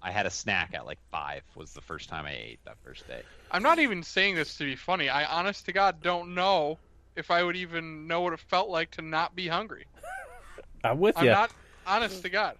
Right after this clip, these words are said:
Speaker 3: I'm always, always hungry unless I'm, I've ate too much and I'm ready to take a nap.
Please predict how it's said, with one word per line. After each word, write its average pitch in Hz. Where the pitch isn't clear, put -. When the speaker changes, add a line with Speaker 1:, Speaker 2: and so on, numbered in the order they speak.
Speaker 3:
I'm 120
always, 143
always 147
hungry 123
unless 117
I'm, 113
I've 107
ate 135
too 117
much 104
and 95
I'm 95
ready 101
to 98
take 101
a 107
nap. 113